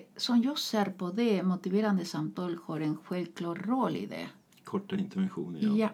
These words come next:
Speaker 2: Insatser.
Speaker 1: Att kunna,
Speaker 2: Mm.
Speaker 1: för att man har sett att, jag menar, globalt sett har man sett när det handlar om hälsan, hur kan man påverka, eller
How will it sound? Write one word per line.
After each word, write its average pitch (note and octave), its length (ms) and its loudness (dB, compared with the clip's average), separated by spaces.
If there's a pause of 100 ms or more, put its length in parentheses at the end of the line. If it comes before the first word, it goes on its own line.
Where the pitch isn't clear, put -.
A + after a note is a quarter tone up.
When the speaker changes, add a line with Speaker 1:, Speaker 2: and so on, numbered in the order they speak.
Speaker 2:
Insatser. - 580 -2
Speaker 1:
Att A#3+ 240 2
kunna, A#3+ 600 6 (540)
Speaker 2:
Mm. G3 100 -6
Speaker 1:
för C4 120 2
att C4 140 2 (100)
man D4 420 6
har E4 100 4
sett D#4 640 2
att, G#3 120 -2 (120)
jag A#3+ 120 4
menar, A3 500 4 (260)
globalt E4 420 4
sett - 320 2
har G#3+ 100 2
man G3 220 8
sett F#3+ 400 -2
när G#3+ 160 4
det A3+ 180 -2
handlar B3 580 6
om G#3+ 340 4 (500)
hälsan, D4 680 2 (840)
hur C4+ 280 4
kan G#3 200 6
man G3+ 200 8
påverka, A3+ 480 2
eller A3 260 4